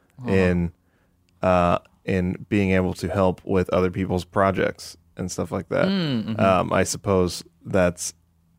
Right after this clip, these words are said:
Speaker 2: I don't know, this one's hard for me. It's hard for me to be authentic sometimes. Um,
Speaker 1: Yeah, it's a hard law.
Speaker 2: Yeah. So, um, but, you know, I authentically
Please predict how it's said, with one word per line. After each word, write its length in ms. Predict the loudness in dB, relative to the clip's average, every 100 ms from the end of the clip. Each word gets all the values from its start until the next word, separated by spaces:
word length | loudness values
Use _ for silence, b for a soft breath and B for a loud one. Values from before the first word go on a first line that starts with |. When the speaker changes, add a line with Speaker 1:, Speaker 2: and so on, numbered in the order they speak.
| _ _ -8
Speaker 2:
I 80 |
don't 100 | -4
know, 80 | -2
this 180 | -2 -2
one's 140 | -6 -4
hard 240 | -2 -2
for 100 | -2
me. 100 | -4
It's 160 | -6 _
hard 160 | -12
for 100 | -8 -2
me 60 |
to 80 | 0
be 120 | 2
authentic 480 | 0 -2 -6 -4 -6
sometimes. 520 | -8 -6 -4 -4 -8 _ b b b b b
Um, 340 | 0 4 4 4
Speaker 1:
Yeah, 240 | 0 -4 -10 b b b -20
it's 160 | -18 -14
a 40 |
hard 200 | -10 -8
law. 340 | -8 -10 -12 -14 -2
Speaker 2:
Yeah. 360 | 2 2 0 -4 _ _ _ _
So, 500 | 0 4 6 6 6
um, 500 | 6 6 4 2 -4 _ _ 2
but, 360 | 4 4 0 -18 _ _ 0
you 80 |
know, 240 | 2 4 0 _ _ _
I 540 | 0 4 6 6 4 0 _ _ _ _ _ _ _ _
authentically 920 | -6 -2 0 2 0 2 2 2 0